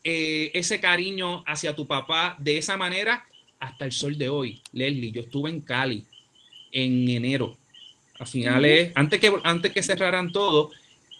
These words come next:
Speaker 1: y es una cosa
Speaker 2: Linda.
Speaker 1: increíble.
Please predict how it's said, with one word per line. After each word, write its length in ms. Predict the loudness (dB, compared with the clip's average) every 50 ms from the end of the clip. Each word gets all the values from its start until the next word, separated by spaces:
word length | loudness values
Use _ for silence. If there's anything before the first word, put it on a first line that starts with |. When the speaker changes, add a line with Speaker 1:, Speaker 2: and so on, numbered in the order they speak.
| -20 -20 -20 -20 -20 _ -20 -8 _
Speaker 1:
y 120 | 0 0
es 100 | 2 2
una 260 | 2 2 0 -2 0
cosa 320 | 0 0 0 0 0 0 4
Speaker 2:
Linda. 180 | 4 4 2
Speaker 1:
increíble. 840 | 4 4 4 6 6 6 6 4 4 4 4 4 6 4 4 2 -2